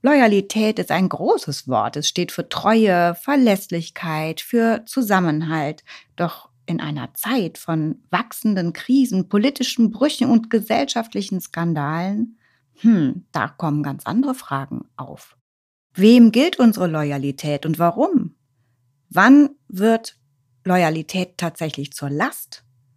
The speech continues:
Wo endet die Loyalität und wo beginnt blinder Gehorsam? Und was sagt unsere Loyalität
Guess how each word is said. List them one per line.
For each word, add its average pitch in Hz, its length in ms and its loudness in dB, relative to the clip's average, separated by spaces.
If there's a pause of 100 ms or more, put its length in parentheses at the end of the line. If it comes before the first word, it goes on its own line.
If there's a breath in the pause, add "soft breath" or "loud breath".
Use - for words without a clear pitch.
(220)
Wo 196 140 4
endet 330 400 2
die 247 80 4
Loyalität 208 680 2
und 180 220 0
wo 262 160 6
beginnt 214 640 0 (220)
blinder 170 520 2
Gehorsam? 160 800 -4
Und 240 340 4 (340 loud breath)
was 226 420 -2
sagt 170 260 -4
unsere 156 300 -4
Loyalität 151 880 -6